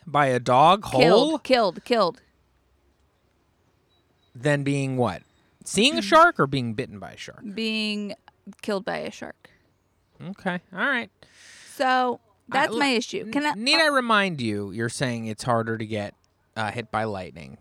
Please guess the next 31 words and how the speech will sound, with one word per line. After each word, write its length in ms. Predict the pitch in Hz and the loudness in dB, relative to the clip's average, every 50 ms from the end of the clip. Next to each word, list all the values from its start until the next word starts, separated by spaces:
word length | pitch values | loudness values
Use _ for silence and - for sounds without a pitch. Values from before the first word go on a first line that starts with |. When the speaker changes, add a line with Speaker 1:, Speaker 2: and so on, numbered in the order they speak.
| _ _ | _ _
Speaker 1:
than 140 | 104 101 101 | -8 -8 -6
it 100 | 101 98 | -6 -6
Speaker 2:
Yeah. 60 | 98 | -8
Speaker 1:
is 440 | 98 98 98 101 95 - - - - _ | -8 -8 -10 -12 -14 -14 -14 -14 -16 _
to 560 | - - 104 101 98 95 95 95 92 80 - - _ - | -12 -10 -8 -8 -8 -8 -10 -12 -14 -16 -18 -14 _ -6
Speaker 2:
Yeah. 140 | 480 - 135 | -6 -4 -6
Speaker 1:
get, 80 | - - - | -8 -8 -6
or 280 | 123 117 120 123 120 | -4 -4 -2 -4 -2
harder 320 | 117 143 147 143 143 147 131 | 0 2 2 2 2 -2 -4
to 60 | 127 | -6
get 160 | 123 123 120 | -6 -6 -6
eaten 160 | 127 135 127 120 | -6 -8 -8 -6
by 120 | 113 113 | -4 -4
a 60 | 107 | -4
shark 280 | - - 131 117 107 - | -4 -4 -4 -6 -6 -6
than 100 | 113 107 | -8 -10
it 100 | 104 104 | -8 -8
is 180 | 104 104 - | -8 -8 -8
to 80 | - 110 | -10 -10
get 140 | 104 104 - | -12 -12 -12
struck 260 | - - 107 - - | -8 -8 -8 -8 -6
by 140 | - 101 98 | -8 -8 -8
lightning. 420 | 95 92 87 73 - - 60 57 - | -8 -10 -14 -16 -18 -20 -20 -18 -8
What's, 300 | 110 120 127 - - - | -8 -6 -6 -6 -8 -6
who, 440 | 135 151 170 117 135 135 123 95 110 | -6 -6 -6 -6 -8 -10 -10 -12 -10
who, 260 | 123 180 190 113 92 - | -10 -10 -10 -10 -14 -16
wh-, 240 | - 143 156 160 - | -8 -8 -8 -8 -4
what 180 | 151 175 196 202 | -2 0 0 2
are 80 | 196 | 2
the 120 | 180 180 160 | 0 0 0
odds 320 | 143 143 135 123 120 123 | 2 0 0 -2 -4 -10